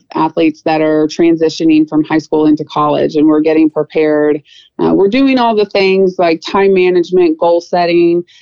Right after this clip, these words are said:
Uh, the big piece that I like to talk about when you guys started talking about the brain, I kinda nerd out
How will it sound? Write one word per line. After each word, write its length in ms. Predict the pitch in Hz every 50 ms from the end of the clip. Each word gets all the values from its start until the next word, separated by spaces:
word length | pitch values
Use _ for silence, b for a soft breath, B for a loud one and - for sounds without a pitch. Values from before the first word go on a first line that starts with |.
| b b -
Uh, 80 | 170 156
the 120 | 151 -
big 360 | 165 185 214 214 208 196 190 -
piece 300 | 208 196 190 190 - -
that 140 | 170 165
I 140 | 165 165 160
like 220 | 160 160 160 156 -
to 80 | 160
talk 240 | - - 147 147 -
about 300 | 147 151 151 147 147 139
when 120 | 160 160
you 80 | 160 151
guys 160 | 156 151 151
started 240 | - 160 156 151 151
talking 240 | - 151 151 160 156
about 160 | 151 147 -
the 60 | 151
brain, 320 | 151 156 156 151 147 147 151
I 80 | 156
kinda 240 | 151 - 170 160 151
nerd 320 | 151 151 151 151 151 147
out 320 | 143 143 143 143 135 -